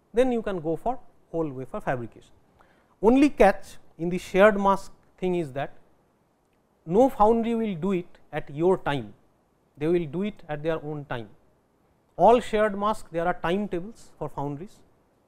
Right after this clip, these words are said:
which they publish well ahead, and then you need to catch up with them. Like, they will have a deadline for submitting your design, then it will come up in its own sweet time.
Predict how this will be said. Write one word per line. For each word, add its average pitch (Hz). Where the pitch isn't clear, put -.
which 160
they 160
publish 165
well 156
ahead, 180
and 151
then 196
you 190
need 196
to 208
catch 160
up 170
with 120
them. -
Like, 139
they 160
will 165
have 156
a 156
deadline 156
for 151
submitting 139
your 139
design, 131
then 156
it 147
will 151
come 156
up 156
in 151
its 147
own 147
sweet -
time. 156